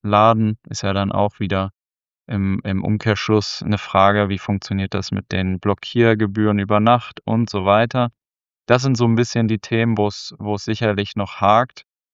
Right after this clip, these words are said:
Ähm, und deswegen haben wir aktuell, sag ich mal, von den Quoten im Absatz eher kleine zweistellige Zahlen, sehr kleine, äh, sch-, äh, zweistellige Zahlen, ähm, weil ich glaube, das Auto an sich,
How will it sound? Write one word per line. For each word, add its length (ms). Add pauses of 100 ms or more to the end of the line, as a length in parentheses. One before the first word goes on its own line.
(280)
Ähm, 340
und 200
deswegen 640 (100)
haben 220
wir 200
aktuell, 760 (100)
sag 200
ich 160
mal, 380
von 220
den 160
Quoten 460
im 140
Absatz 600 (1000)
eher 260 (120)
kleine 540
zweistellige 800
Zahlen, 380
sehr 160
kleine, 480
äh, 120
sch-, 200
äh, 200
zweistellige 720
Zahlen, 440 (460)
ähm, 440
weil 140
ich 140
glaube, 240
das 180
Auto 380
an 180
sich, 400